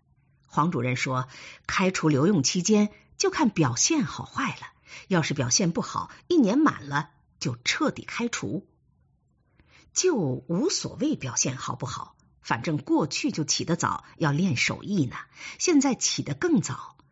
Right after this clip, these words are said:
先敲一阵儿鼓再说。说鼓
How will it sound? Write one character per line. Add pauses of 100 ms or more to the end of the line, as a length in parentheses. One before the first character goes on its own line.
(160)
先
敲
一
阵
儿
鼓
再
说。 (560)
说
鼓